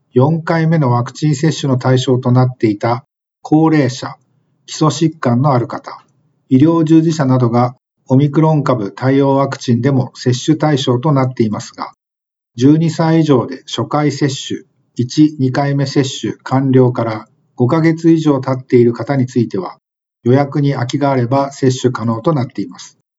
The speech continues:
この新型コロナウイルスとインフルエンザワクチンですが、同時接種を行っても、それぞれのワクチンの有効性が損なわれることはないことが分かったこと、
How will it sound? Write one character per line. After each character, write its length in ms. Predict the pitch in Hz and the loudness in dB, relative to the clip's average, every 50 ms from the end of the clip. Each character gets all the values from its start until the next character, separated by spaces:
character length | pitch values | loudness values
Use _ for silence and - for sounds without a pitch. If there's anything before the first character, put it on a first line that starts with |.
| _ _ _ _ _ _ _ _ _ _ _ _ _ _ _ | _ _ _ _ _ _ _ _ _ _ _ _ _ _ _
こ 180 | - - 131 131 | -4 0 0 2
の 300 | 147 151 151 151 151 - - | 4 2 2 0 -2 -10 -14
新 420 | - - - - 151 160 175 180 | -12 -12 -4 -2 0 0 2 2
型 340 | 175 180 165 175 175 175 170 170 | 0 0 0 0 -2 -2 -2 -6
コ 160 | - 151 151 | -2 0 2
ロ 100 | 160 170 | 2 2
ナ 160 | 165 165 165 | 2 2 2
ウ 100 | 165 160 | 4 4
イ 20 | |
ル 80 | 147 131 | 4 4
ス 140 | 127 - - | 2 0 -6
と 240 | - 101 90 - _ _ | -8 -8 -8 -8 _ _
イ 160 | - 120 139 | 0 2 2
ン 40 | 143 | 2
フ 120 | 143 165 151 | 2 2 4
ル 120 | 151 151 | 4 4
エ 120 | 151 151 | 4 4
ン 80 | 151 147 | 2 2
ザ 140 | 143 147 147 | 2 2 2
ワ 120 | 147 143 | 2 0
ク 80 | 143 - | -2 -6
チ 160 | - - 117 | -6 -4 -4
ン 60 | 101 | -2
で 80 | 98 95 | -2 -6
す 160 | - - 92 | -8 -8 -14
が、 180 | 82 - - _ _ _ _ _ _ _ _ _ _ _ _ - | -14 -14 -16 _ _ _ _ _ _ _ _ _ _ _ _ 0
同 220 | 123 139 156 165 | 2 2 2 2
時 100 | 160 165 | 0 -2
接 180 | 156 - 180 165 151 - - | -2 0 0 -2 -2 -4 -2
種 120 | - 143 120 | 0 0 0
を 120 | 107 101 | 0 -2
行 140 | - 123 123 123 | -2 0 2 2
っ 80 | 117 120 | 2 0
て 160 | - - 127 | 0 -2 -2
も、 200 | 107 98 90 - _ _ _ _ | -2 -2 -6 -10 _ _ _ _
そ 160 | - - 135 | -6 -2 0
れ 100 | 160 170 | 0 2
ぞ 140 | 156 160 156 | 2 2 2
れ 100 | 143 139 | 2 2
の 160 | 147 160 156 | 2 0 0
ワ 160 | 131 131 127 | 0 0 -2
ク 80 | 127 - | -2 -6
チ 160 | - - 117 | -8 -8 -6
ン 80 | 104 98 | -6 -6
の 160 | 90 90 - _ | -8 -10 -12 _
有 220 | - 117 131 143 143 | 2 2 4 4 2
効 240 | 139 156 151 147 147 | 2 2 2 2 2
性 260 | - 147 135 135 127 | 0 0 0 2 2
が 220 | 127 127 123 127 - | 2 0 0 -2 -6
損 340 | - - 123 - 156 156 | -6 -6 -4 -2 0 0
な 100 | 156 156 | 2 2
わ 100 | 151 151 | 2 2
れ 100 | 147 156 | 2 2
る 80 | 143 123 | 2 2
こ 140 | - - 117 | 0 0 -2
と 80 | 143 | 0
は 120 | 135 120 110 | 0 0 2
な 140 | 120 131 135 | 0 0 0
い 60 | 127 | -2
こ 120 | 123 117 | -6 -4
と 100 | - 143 | -4 -2
が 100 | 139 127 | -2 -2
分 80 | 110 - | -2 -2
か 100 | - 107 | -6 -10
っ 80 | - | -10
た 100 | - 104 | -12 -16
こ 120 | - - - | -18 -18 -20
と、 160 | - - | -20 -20